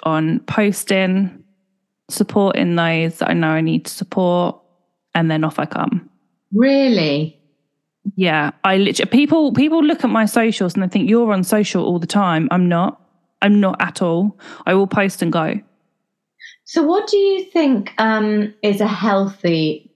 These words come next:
Speaker 2: um, 'cause, you know, I know that I'm on my social media far too much, and I would love to have some kind of rigorous routine. What do you think would be a healthy way to kind of withdraw from that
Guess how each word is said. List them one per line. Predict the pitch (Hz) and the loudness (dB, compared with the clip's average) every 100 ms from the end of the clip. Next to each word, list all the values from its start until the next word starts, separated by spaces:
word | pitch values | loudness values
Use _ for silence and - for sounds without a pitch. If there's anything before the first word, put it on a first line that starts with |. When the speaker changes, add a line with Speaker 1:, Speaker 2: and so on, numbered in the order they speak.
| - | -6
Speaker 2:
um, | 160 165 170 | -4 -4 -2
'cause, | 254 269 | -2 2
you | 254 | 2
know, | 170 151 - _ _ | 0 -2 -8 _ _
I | 226 233 208 | 0 2 2
know | 196 196 190 170 | 2 2 2 2
that | 165 | 0
I'm | 135 147 | -2 -2
on | 143 | -4
my | 135 | -4
social | - 143 - 135 | -4 -4 -4 -4
media | 127 131 - _ - | -4 -6 -10 _ -2
far | 165 156 | 0 0
too | - 131 | -2 -4
much, | 131 117 - - - - - | -2 -4 -6 -12 -14 -20 -8
and | 190 208 | -2 2
I | |
would | 247 202 | 2 2
love | 208 208 208 208 208 - | 2 2 2 0 -2 -6
to | 196 | -4
have | 175 170 160 | -2 -2 -2
some | - 170 160 | -2 -2 0
kind | 175 151 | -2 -2
of | 139 135 | -4 -2
rigorous | 165 165 147 143 - 156 | -2 0 -2 -4 -4 -2
routine. | 147 143 165 143 127 - - - - - | -2 -2 -4 -4 -4 -8 -12 -18 -18 -6
What | 214 220 262 311 508 - | -2 2 2 2 0 0
do | 254 | 2
you | 254 240 | 2 2
think | - 175 156 160 | 2 0 0 -2
would | 170 160 | -2 0
be | 165 | 0
a | 151 | 0
healthy | 160 180 175 165 175 139 | 0 0 0 0 -2 0
way | 147 139 139 | 0 0 -2
to | 165 | -4
kind | 165 214 190 175 | -2 -2 0 -2
of | 143 | -2
withdraw | 170 165 - - 165 156 139 135 - | -2 -2 -4 -4 -2 0 0 -2 -6
from | - 160 143 131 131 - _ - _ 160 | -8 -2 -2 -2 -6 -10 _ -20 _ -2
that | 147 - | -2 -2